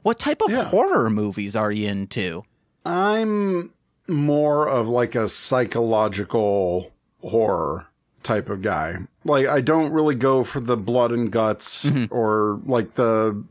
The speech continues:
Speaker 2: mass murder stuff. I was never into, uh,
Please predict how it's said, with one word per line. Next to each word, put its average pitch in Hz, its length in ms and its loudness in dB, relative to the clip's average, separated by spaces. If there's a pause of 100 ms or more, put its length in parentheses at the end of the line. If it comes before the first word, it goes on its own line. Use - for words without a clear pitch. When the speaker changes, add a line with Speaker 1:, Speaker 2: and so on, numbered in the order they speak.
(480)
Speaker 2:
mass 131 320 0
murder 113 380 2
stuff. 113 420 0
I 120 100 2
was 113 160 2
never 120 280 2
into, 113 320 2 (540)
uh, - 200 -12